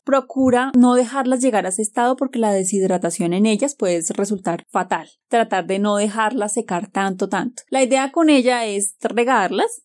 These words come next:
y dejarla secar levemente, ligeramente entre riegos. Por eso digo que no es una planta tan fácil para principiantes, porque, pues, digamos, una suculenta es súper fácil porque a uno le dicen que tiene que dejar secar entre riegos. Entonces uno puede percibir el sustrato y uno dice, "Listo,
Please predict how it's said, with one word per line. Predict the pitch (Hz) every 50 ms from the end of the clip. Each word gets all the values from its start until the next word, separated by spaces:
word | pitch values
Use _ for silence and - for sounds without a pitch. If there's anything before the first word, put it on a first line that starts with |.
| _ _ -
y | - 262 262
dejarla | 254 233 254 247 247 254 262
secar | 262 311 285 - 233 233 233
levemente, | 233 240 269 302 320 339 339 349 349 330 302 277 254 247 247 262
ligeramente | 247 247 254 247 - - 320 311 294 294 277 285 262 254 254 269 247 240 - 247
entre | 240 220 208 - 208 196 185
riegos. | 190 214 196 160 - - - - - _ -
Por | - 262
eso | 254 240 262
digo | 277 277 269 294 294
que | 320 269
no | 226 196
es | 185 220
una | 214 214 220
planta | 240 247 226 233 254
tan | 247 247 220 202 190
fácil | - - 185 185 196 208 208
para | - - 226 220 208 196 180 185 -
principiantes, | 190 185 180 - - - - 202 226 247 269 349 339 -
porque, | - 233 - - 202
pues, | 190 - 185 175 170 - -
digamos, | - 202 233 233 240 220 185 165 - - -
una | 220 240 254
suculenta | 302 320 - 294 262 220 202 185 202
es | 202 -
súper | 247 226 254 247 240
fácil | - 202 180 180 190 190 190
porque | - 220 226 220
a | 196
uno | 180 175
le | 190 208
dicen | 196 180 - 185 180
que | - 262 -
tiene | 254 226 202 190 190
que | - 220
dejar | 240 226 240 - 208
secar | - - 196 196 247 247 262 370 -
entre | - 233 226 220 202 180 175
riegos. | 170 208 202 175 - 160 165
Entonces | 165 - 180 180 180 214
uno | 226 233 240 240
puede | - 247 240 240
percibir | 233 254 247 247 - 226 202 185 180
el | 175 190
sustrato | - 240 - - - 175 170 175 233
y | 240
uno | 208 185
dice, | 190 190 185 196 185
"Listo, | 185 214 185 - - -